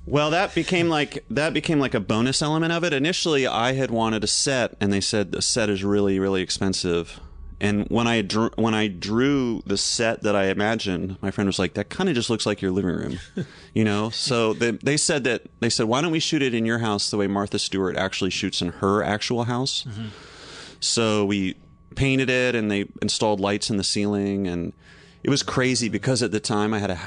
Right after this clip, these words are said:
Speaker 1: I had a housemate, so there was no, there was no place to hang out at the end of the day except in my little tiny bedroom, which is, like, the size of your recording studio here. Like, it was
Speaker 2: Yeah, I have a
Speaker 1: kinda
Speaker 2: recording
Speaker 1: crazy.
Speaker 2: studio.
Speaker 1: Or I don't know what you
Speaker 2: <laughs>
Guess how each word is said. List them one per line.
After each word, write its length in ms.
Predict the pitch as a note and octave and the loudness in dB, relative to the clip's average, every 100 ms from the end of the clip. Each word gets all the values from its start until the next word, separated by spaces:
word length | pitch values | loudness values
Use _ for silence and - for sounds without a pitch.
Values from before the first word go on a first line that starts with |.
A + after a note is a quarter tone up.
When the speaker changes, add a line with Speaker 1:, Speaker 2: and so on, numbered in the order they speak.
| - | -2
Speaker 1:
I 40 | |
had 120 | G2+ G2 | 0 2
a 120 | F2+ | 0
housemate, 520 | - F#2+ - D#3+ E3+ - - - - - - - - | 0 -2 0 -2 -4 -10 -20 -20 -20 -20 -20 -20 -4
so 140 | B2 | 0
there 60 | A2 | 2
was 140 | G2+ | 2
no, 240 | A2+ G2 | 0 0
there 100 | F#2+ | 0
was 100 | A2 | 0
no 100 | A2+ | 0
place 220 | A2+ A#2 - | 0 -2 -2
to 80 | |
hang 220 | G2+ G#2+ G2+ | -2 0 2
out 240 | G#2 - - - | 0 -2 -8 -8
at 100 | G2+ | -4
the 180 | - E2 | -2 0
end 120 | G2 | 2
of 80 | G2 | 2
the 80 | F2 | 2
day 160 | F#2+ F#2+ | 2 0
except 320 | - F#2+ - | 0 -4 0
in 60 | |
my 100 | F#2 | 0
little 180 | F2 F2+ | 2 0
tiny 260 | F2 F#2+ F#2+ | 0 2 2
bedroom, 440 | F2 E2+ F#2+ G#2 G2+ | 2 2 0 0 -2
which 160 | G2 G#2+ | -2 0
is, 100 | G#2 | 0
like, 120 | G#2 | 0
the 80 | - | 0
size 400 | - G2+ G2 F#2+ | -2 0 0 0
of 120 | G2 F2 | -2 -2
your 460 | F2+ F2+ F2 - - - - - | 0 0 0 -4 -10 -20 -20 -14
recording 400 | G2+ - F#2 E2+ | -12 -2 -2 -2
studio 380 | - - - - | -6 -8 -8 -10
here. 280 | - - - - | -10 -10 -12 -10
Like, 320 | G2 E2+ - - - | -6 -6 -8 -18 -4
it 60 | A2+ | 2
was 80 | |
Speaker 2:
Yeah, 240 | C3+ A#2 A#2 | 4 2 0
I 100 | - | 0
have 100 | C#3 | 2
a 20 | B2+ | 2
Speaker 1:
kinda 20 | |
Speaker 2:
recording 340 | A#2 C#3+ C3 A2 | 2 2 2 2
Speaker 1:
crazy. 40 | - G2 E2 | 0 -2 -2
Speaker 2:
studio. 40 | - - - - - | -8 -14 -18 -16 -2
Speaker 1:
Or 280 | B2 B2+ B2+ | 0 2 2
I 100 | B2 | 2
don't 120 | B2+ | 2
know 100 | B2+ | 0
what 180 | A#2 - | -2 -2
you 100 | F#2+ - | -6 -8
Speaker 2:
<laughs> 100 | - | -14